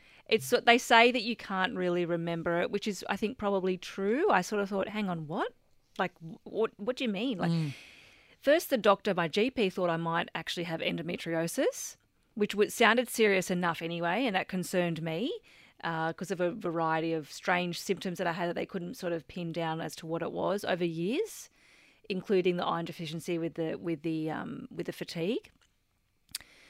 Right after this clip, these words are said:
Speaker 1: So I was sort of preparing myself as we drove to the doctors, thinking maybe they're gonna have to send me for the, um, the camera hole surgery to, to diagnose the endo.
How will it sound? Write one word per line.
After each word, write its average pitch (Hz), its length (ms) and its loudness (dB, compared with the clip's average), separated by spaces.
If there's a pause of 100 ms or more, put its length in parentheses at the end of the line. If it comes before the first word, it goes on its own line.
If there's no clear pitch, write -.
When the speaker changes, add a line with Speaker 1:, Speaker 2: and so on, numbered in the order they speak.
(260)
Speaker 1:
So 233 180 8
I 214 60 12
was 226 160 10
sort 262 160 8
of 311 80 4
preparing 190 300 2
myself 175 360 0
as 165 100 -4
we 165 80 -2
drove 165 240 0
to 165 60 -6
the 165 40 -4
doctors, 165 320 -4
thinking 175 320 -6
maybe 165 480 -2 (220)
they're 175 140 -2
gonna 170 100 -4
have 165 100 -4
to 165 60 -8
send 175 280 -2
me 170 180 -2
for 170 220 -2
the, 160 360 -4
um, 123 360 -12 (380)
the - 500 -8
camera 170 500 -2 (260)
hole 185 200 -2
surgery 175 640 -2
to, 170 220 -6
to - 240 -16
diagnose 175 480 0
the - 140 -6
endo. 175 380 -2